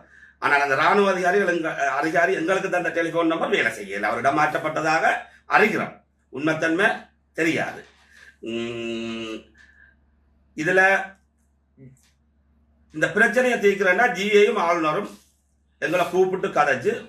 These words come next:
தீர்க்கிறதுக்கு பல சந்தர்ப்பங்கள் இருந்தது. அவர்கள் உள்நோக்கங்களுடன் அதிகார பீடத்தில் இருக்கிற ஆசையின் நிமித்தம்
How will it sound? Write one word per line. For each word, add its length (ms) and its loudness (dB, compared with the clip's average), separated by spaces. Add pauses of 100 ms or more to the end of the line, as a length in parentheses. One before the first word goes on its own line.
(380)
தீர்க்கிறதுக்கு 420 2
பல 240 2
சந்தர்ப்பங்கள் 540 2
இருந்தது. 380 2
அவர்கள் 360 0 (960)
உள்நோக்கங்களுடன் 1000 0 (1800)
அதிகார 520 6
பீடத்தில் 500 -2
இருக்கிற 340 -4 (180)
ஆசையின் 480 2
நிமித்தம் 440 -4